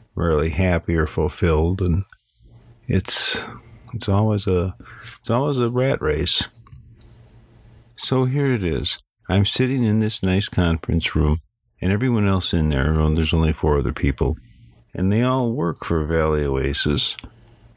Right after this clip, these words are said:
and they're the ones doing it. And other members that signed up, I, I can understand that people have lives, and Shannon Thomas, my one friend, is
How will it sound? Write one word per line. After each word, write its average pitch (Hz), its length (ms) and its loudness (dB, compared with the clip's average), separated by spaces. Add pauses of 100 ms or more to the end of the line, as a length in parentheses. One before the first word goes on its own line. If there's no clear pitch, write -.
and 90 200 0
they're 95 120 2
the 90 100 0
ones 90 320 2
doing 92 460 0
it. 71 140 -2
And 92 200 2
other 113 280 0
members 92 680 0
that 82 180 0
signed 82 480 0
up, 80 280 -2
I, 73 280 0
I 80 160 0
can 80 420 0
understand 82 560 2
that 73 140 -4
people 78 320 0
have 73 240 2
lives, 71 420 0
and 76 240 2 (800)
Shannon 78 460 2
Thomas, 76 520 0
my 82 140 2
one 82 280 2
friend, 76 400 0
is 76 460 0